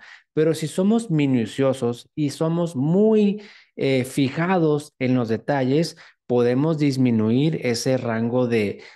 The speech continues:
de error en el diagnóstico. Aquí, como ven en la imagen, una persona con diabetes tipo uno necesita insulina. Su páncreas no la está produciendo. Tiene un péptido C en cero o casi cero.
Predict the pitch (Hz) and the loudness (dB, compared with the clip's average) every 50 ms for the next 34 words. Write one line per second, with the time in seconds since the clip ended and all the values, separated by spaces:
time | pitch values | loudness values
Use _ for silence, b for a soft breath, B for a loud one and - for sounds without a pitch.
0 | B B - - 117 117 117 110 120 123 127 135 135 - - - 151 135 131 120 | B B -6 -4 -2 -2 0 0 0 0 0 0 -2 -4 -4 -4 -2 0 0 0
1 | 113 104 104 107 98 92 107 107 113 117 110 - - 117 104 - 107 101 - - | 0 -2 -2 -2 -2 -2 0 0 0 0 -2 -4 -6 -6 -6 -4 -6 -6 -4 -4
2 | 101 104 - 160 - 202 196 175 147 147 151 165 170 156 135 113 110 113 113 117 | -6 -6 -6 -4 0 0 2 2 2 0 0 0 0 0 0 0 0 -2 -2 -4
3 | - - 135 156 170 - b b b b b b _ - 131 135 143 139 - 123 | -2 -4 -4 -4 -6 -8 b b b b b b _ -4 -2 -2 -2 0 -2 -4
4 | 110 - 127 127 135 139 135 - 117 110 104 101 101 107 117 113 - 120 - - | -2 0 0 0 0 0 -2 -2 -4 -2 -2 -2 0 -2 -2 -2 -4 -8 -6 -6
5 | 143 - - 170 175 165 151 151 160 170 170 160 - _ - 139 147 151 147 - | -6 -2 0 0 2 2 2 0 0 -2 -2 -6 -10 _ -4 -2 0 0 0 -2
6 | - 135 - - 123 - - 135 147 139 - 156 156 185 226 233 202 127 110 113 | -2 -4 -2 -2 -4 -2 0 0 0 0 0 0 0 2 4 2 2 0 -2 -6
7 | B B B B B B - - 135 131 135 139 139 147 143 147 156 151 147 - | B B B B B B -4 -4 -4 -4 -2 -4 -2 -2 -2 0 0 -2 -2 -2
8 | - 117 120 123 127 127 127 131 127 127 - 131 123 113 101 - - 156 170 170 | -4 -2 0 0 -2 -2 -4 -6 -6 -2 -2 -2 -2 -2 -2 -2 -2 0 0 0
9 | 151 113 98 101 - - 123 127 139 147 147 143 - 139 135 135 139 - 139 131 | 0 -2 -4 -6 -6 -2 0 0 2 2 0 0 0 -2 -2 -2 -4 -4 -2 -2
10 | 117 113 - - 143 143 139 131 120 110 110 104 - 131 135 139 147 151 156 156 | -2 -2 -4 -4 -2 -2 0 -2 -2 -2 -4 -4 -2 -2 0 0 0 0 -2 -4
11 | - - - 135 117 - - 117 110 107 - - 123 123 - - 170 170 147 135 | -6 -4 -4 -4 -4 -2 -4 -6 -6 -4 -6 -6 -6 -6 -2 0 0 0 2 2
12 | 151 185 185 _ | 0 -2 -4 _